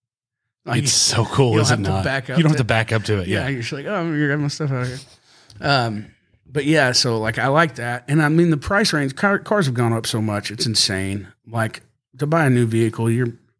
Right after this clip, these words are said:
Speaker 1: and if you wanna get into a full size vehicle, you're looking at a thousand dollars a month payment. If you're not putting a whole lot down, it's insane. It's insane.
Speaker 2: So we lucked out. Uh,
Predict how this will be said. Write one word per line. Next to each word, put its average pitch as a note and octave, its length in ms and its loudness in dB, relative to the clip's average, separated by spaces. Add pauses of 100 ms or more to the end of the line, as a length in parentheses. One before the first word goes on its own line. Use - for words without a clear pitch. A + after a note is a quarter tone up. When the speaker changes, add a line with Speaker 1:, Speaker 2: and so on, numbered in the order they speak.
(280)
Speaker 1:
and B2 120 2
if A#2+ 180 0
you D3+ 100 6
wanna B2+ 220 4
get A#2+ 200 2
into A#2+ 400 2
a G#2+ 40 0
full A#2 260 -4
size G#2+ 340 2
vehicle, G#2+ 540 -6 (500)
you're E3+ 160 2
looking A2+ 280 2
at G2+ 80 2
a F#2+ 80 0
thousand D#2 360 -4
dollars C2+ 240 -18
a D#2+ 40 -20
month D#2+ 260 -20
payment. F#2 340 -16
If - 140 -12
you're G#2 100 2
not F#2 160 0
putting F#2 200 0
a F2 40 -2
whole F#2 160 -2
lot F#2 240 -12
down, F#2+ 300 -2
it's F#2+ 180 -8
insane. F#2+ 540 -4 (300)
It's - 100 -10
insane. G#2 560 0 (1400)
Speaker 2:
So - 160 0
we B2 140 2
lucked C3 240 4
out. G2+ 320 0
Uh, F2+ 320 -6